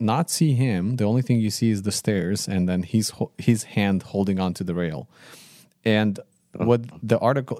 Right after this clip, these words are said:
Speaker 1: the way they, you know, the short snippet was written is like, in the end, when he fell, he was still holding on to the rail with his li-, I don't know. It's like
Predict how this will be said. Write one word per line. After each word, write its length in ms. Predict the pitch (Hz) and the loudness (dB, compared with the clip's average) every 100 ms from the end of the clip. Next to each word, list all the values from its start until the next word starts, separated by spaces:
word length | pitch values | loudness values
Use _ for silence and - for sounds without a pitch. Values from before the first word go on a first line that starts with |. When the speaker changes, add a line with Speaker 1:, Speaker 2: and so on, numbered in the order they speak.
| 127 | -2
Speaker 1:
the 120 | 110 | 0
way 120 | 120 | 0
they, 180 | 123 117 | 0 0
you 260 | 104 107 104 | -2 -2 -2
know, 60 | |
the 100 | 92 92 | 0 -2
short 260 | - 104 | -4 -4
snippet 420 | - 110 101 101 | 0 0 0 -2
was 160 | 101 92 | -2 0
written 260 | 101 104 92 | 0 0 -2
is 160 | 90 | 0
like, 200 | 87 80 - _ - | -2 -2 -6 _ 2
in 160 | 127 | 2
the 120 | 113 | 2
end, 320 | 113 139 123 104 | 0 2 2 2
when 180 | 104 | 0
he 180 | 98 113 | 2 0
fell, 400 | 101 127 117 101 | 2 2 4 2
he 100 | 95 | 0
was 160 | 98 92 | -2 0
still 440 | - - 131 110 | -2 2 2 2
holding 340 | 95 101 98 92 | 0 0 2 2
on 240 | 90 87 | 2 0
to 180 | - 95 | 0 0
the 140 | 90 | 2
rail 500 | 85 92 85 64 - - _ _ | 2 2 0 -2 -8 -14 _ _
with 220 | - 107 87 | -4 -2 -2
his 180 | 90 | -2
li-, 220 | 95 85 85 | -2 -2 0
I 120 | 107 | 0
don't 100 | 101 | 2
know. 160 | 92 92 | 2 0
It's 180 | - | 0
like 220 | 110 - | -2 -4